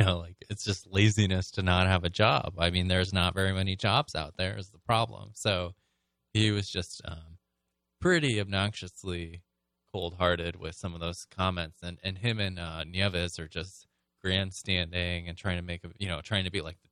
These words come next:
Tea Party heroes by, um, refusing this federal money.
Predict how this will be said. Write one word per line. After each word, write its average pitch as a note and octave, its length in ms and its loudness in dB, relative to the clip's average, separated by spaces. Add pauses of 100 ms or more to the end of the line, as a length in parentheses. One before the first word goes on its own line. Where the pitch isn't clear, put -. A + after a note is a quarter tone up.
Tea F#2+ 140 -10
Party F2 380 -2
heroes E2+ 600 0
by, E2 480 -12 (720)
um, E2+ 100 -12 (220)
refusing F#2+ 560 -8
this E2 200 -18
federal E2+ 300 -8
money. E2+ 380 -14